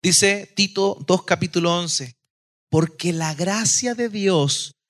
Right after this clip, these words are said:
se ha manifestado trayendo salvación a los hombres". La gracia de Dios se ha manifestado trayendo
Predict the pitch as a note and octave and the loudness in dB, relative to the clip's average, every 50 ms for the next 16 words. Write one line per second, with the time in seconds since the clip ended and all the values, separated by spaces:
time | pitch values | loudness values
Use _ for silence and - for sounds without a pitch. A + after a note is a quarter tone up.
0 | _ _ _ - - - D3+ D3 E3 G3 G3+ A3 A3 G#3+ G3 - F3+ D3+ - - | _ _ _ 2 4 6 6 6 4 4 4 2 2 0 0 -2 -2 -4 -4 -2
1 | _ - G#3+ G#3 E3 C#3+ D3 D#3+ E3+ - - _ _ _ - C#3+ D3 D3 C#3 C3 | _ 4 6 6 6 4 2 2 0 -2 -6 _ _ _ 0 2 2 2 2 2
2 | E3 G#3 B3 C4+ C#4 C#4 C4+ D#4 C#4+ - C#4 B3+ B3 G#3+ G#3+ G#3+ - - - A3+ | 4 4 4 4 2 0 0 2 4 4 4 4 2 2 0 0 2 2 2 2
3 | A3 G3 F#3+ F#3+ F#3+ G3 - _ _ _ _ - C3+ C3+ C3 - - B2+ A#2+ B2 | 2 2 2 0 -2 -8 -14 _ _ _ _ -8 -8 -6 -6 -6 -8 -8 -12 _
4 | _ _ _ _ _ _ _ _ _ _ _ _ _ _ _ _ _ _ _ _ | _ _ _ _ _ _ _ _ _ _ _ _ _ _ _ _ _ _ _ _
5 | _ _ - C#3+ C#3+ A#2+ D3 D#3+ E3 F3+ G3 G3 - - - G#3 G3+ G#3 G#3 F#3+ | _ _ -6 -6 -6 -4 -6 -6 -6 -6 -4 -4 -4 -4 -4 -6 -10 -10 -12 -12
6 | E3 F3 E3+ E3+ F#3 F3 D3+ C#3+ C#3 - - C#3+ C3+ C#3 - - C#3 _ C3+ - | -12 -12 -10 -10 -12 -12 -10 -10 -10 -10 -12 -12 -14 -16 -20 -20 -20 _ -20 -20
7 | _ _ C#3+ C#3 C3+ C3+ C3 C3 - _ _ _ _ - C3 C3+ C3 C3 C#3 C#3 | _ _ -6 -4 -4 -4 -6 -8 -12 _ _ _ _ -4 -2 -2 -2 -2 -4 -6
8 | C#3+ C#3 C#3 C#3+ C#3+ D3+ E3 | -6 -6 -6 -6 -6 -8 -12